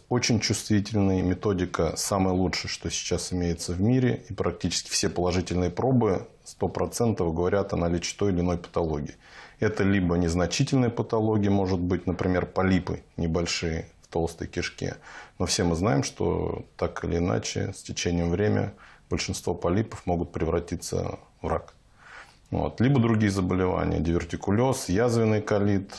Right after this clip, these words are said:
э, в неактивной фазе, болезнь Крона и так далее. Но в любо-, в любом случае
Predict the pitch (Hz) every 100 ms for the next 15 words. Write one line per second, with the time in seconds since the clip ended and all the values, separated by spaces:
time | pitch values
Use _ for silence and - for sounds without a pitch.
0 | - - - - - - - 85 - -
1 | - - - 92 87 - 87 82 82 80
2 | - - - 82 78 78 82 87 85 -
3 | 107 92 78 85 80 82 82 90 90 104
4 | 110 104 - 95 101 101 90 85 117 127
5 | - 123